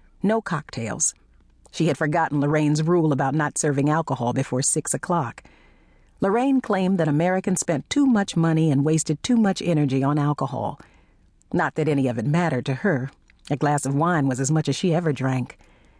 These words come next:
Her hostess introduced her to the other guests, but she couldn't muster any interest in the things that concerned them, mostly local gossip and politics,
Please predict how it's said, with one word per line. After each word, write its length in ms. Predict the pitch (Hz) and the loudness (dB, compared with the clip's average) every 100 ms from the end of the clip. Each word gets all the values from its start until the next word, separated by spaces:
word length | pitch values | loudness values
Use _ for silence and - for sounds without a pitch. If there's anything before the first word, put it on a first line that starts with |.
| _ - _ _ _ _ _ _ - | _ -20 _ _ _ _ _ _ -8
Her 140 | 190 | -4
hostess 480 | 156 214 247 - 156 | 0 0 -2 -2 -2
introduced 640 | 165 156 156 170 226 - | 0 0 0 0 0 -2
her 120 | 143 131 | -2 -2
to 140 | 165 | 0
the 120 | 147 | 2
other 200 | 151 139 | 2 0
guests, 580 | 127 165 135 - - - _ - - - - | 0 0 0 -2 -6 -8 _ -20 -20 -20 -8
but 100 | - | -2
she 140 | - 240 | 0 0
couldn't 240 | 277 240 | 0 2
muster 340 | 208 202 - 180 | 2 0 2 2
any 240 | 175 160 | 2 2
interest 400 | 156 - 135 - | 0 0 -2 0
in 60 | 135 | 0
the 80 | |
things 400 | 143 165 156 156 | 0 0 2 2
that 160 | - - | 0 -2
concerned 520 | 180 165 175 160 147 | 0 0 2 2 2
them, 280 | 123 117 120 _ _ _ - | 0 -4 -8 _ _ _ -2
mostly 340 | 180 165 180 | 0 0 0
local 380 | 151 143 147 151 | 2 0 0 -2
gossip 500 | 135 131 131 147 143 | -2 -2 0 -2 -2
and 140 | 156 - | -2 -2
politics, 640 | 180 139 135 - - - | -2 -2 -4 -4 -4 -6